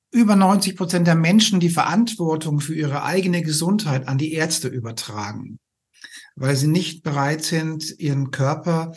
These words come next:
ihre eigene Verantwortung zu übernehmen. Und deswegen übertragen sie die an, an die Ärzte nach dem Motto, „Ich habe keine Ahnung, ich habe keine Verantwortung,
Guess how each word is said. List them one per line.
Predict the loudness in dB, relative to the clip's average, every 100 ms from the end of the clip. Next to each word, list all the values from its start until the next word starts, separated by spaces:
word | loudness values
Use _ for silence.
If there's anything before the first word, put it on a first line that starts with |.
| -20 _
ihre | -6 -4 -4
eigene | -2 -2 -2
Verantwortung | -2 -6 -6 -6 -6 -6 -6
zu | -6
übernehmen. | -4 0 0 2 0 0 -4 -12 -18 -18 -6
Und | -4
deswegen | -2 0 2
übertragen | 2 0 -4 -8 -8 -4 0 0
sie |
die | -2 -2
an, | -2 -4
an | -4
die | -6 -4
Ärzte | -4 -4 -4 -2
nach | -2
dem | 0 -2
Motto, | -2 -4 -4 -10 -16 -20 _ _ _
„Ich | -6 -2
habe | -2 -2
keine | -2 -2 0
Ahnung, | 0 0 0 -4 -6
ich | -6
habe | -6
keine | -4 -4
Verantwortung, | -4 -6 -4 -4 -6 -8 -4 -4 -2 -2 -2 -4